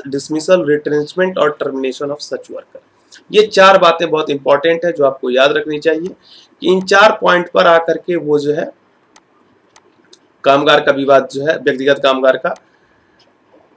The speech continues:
औद्योगिक विवाद हो जाएगा। पहला discharge, दूसरा dismissal, तीसरा retrenchment और चौथा है और termination। यानी कि किसी भी,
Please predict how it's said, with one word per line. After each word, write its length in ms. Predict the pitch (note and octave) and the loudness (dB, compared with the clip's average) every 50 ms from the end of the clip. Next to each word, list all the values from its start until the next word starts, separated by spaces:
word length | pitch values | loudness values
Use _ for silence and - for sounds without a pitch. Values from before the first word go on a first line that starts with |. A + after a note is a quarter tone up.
| _ _ _ _ _ _ _ _ _ _ _ _ _ _ _ _ | _ _ _ _ _ _ _ _ _ _ _ _ _ _ _ _
औद्योगिक 280 | C3+ C#3 D3 D#3+ D#3 D3 | 0 2 2 2 0 2
विवाद 200 | C#3 C#3 B2+ B2 | 4 4 4 4
हो 60 | B2 A#2+ | 2 2
जाएगा। 180 | B2 A#2+ B2 | 4 2 4
पहला 280 | B2 - D3+ E3 E3+ E3+ | 2 2 2 4 4 4
discharge, 540 | D#3+ D#3 D#3 - - F3+ F3 F3+ F#3+ F#3+ F#3 | 4 2 -4 -2 0 2 4 4 2 2 -2
दूसरा 340 | C#3 B2+ C3+ B2+ C#3 D#3+ D#3+ D#3 | -8 -12 -12 -4 2 2 2 4
dismissal, 520 | D3 C#3+ C3+ C#3 D#3 D3+ D3+ - F#3+ F#3+ F#3 - | 2 0 -2 -2 -6 -6 -2 -2 -2 -2 -2 -6
तीसरा 340 | D#3 D3 - E3+ E3+ E3+ D#3+ | -10 -8 -4 0 4 4 4
retrenchment 720 | D3+ D3+ D3 D3 D3 D3+ D3+ D3 D3 D#3+ E3+ F3+ F3+ - | 4 2 0 0 0 -2 -2 -2 -4 -4 -6 -6 -4 -6
और 200 | - - G3 - | -4 -2 -2 -2
चौथा 440 | - - D3+ C#3 C#3 - D#3 D3+ D#3+ | -2 -4 -4 -4 -4 -4 -6 -6 -6
है 60 | F#3 - - _ _ _ _ _ _ _ _ _ _ _ _ | -8 -12 -16 _ _ _ _ _ _ _ _ _ _ _ _
और 220 | - C#3+ D#3 D#3 D3+ | 0 0 0 0 -2
termination। 520 | D3+ C3+ B2+ B2 A#2 A2+ A2 A2 - - - _ _ _ _ _ _ C3 | -4 -4 -2 -2 -4 -6 -8 -10 -14 -18 -20 _ _ _ _ _ _ -4
यानी 240 | C#3 C#3+ D3+ E3+ E3+ | -2 -2 -2 -2 -4
कि 120 | E3+ F#3 | -6 -10
किसी 400 | F#3 - D#3 - - F3+ F3 F3+ - _ _ _ _ _ _ _ | -10 -10 -10 -8 -6 -8 -8 -10 -14 _ _ _ _ _ _ _
भी, 380 | C#3+ C#3 D#3+ F#3 G#3 G3+ - | -10 -8 -6 -6 -6 -8 -10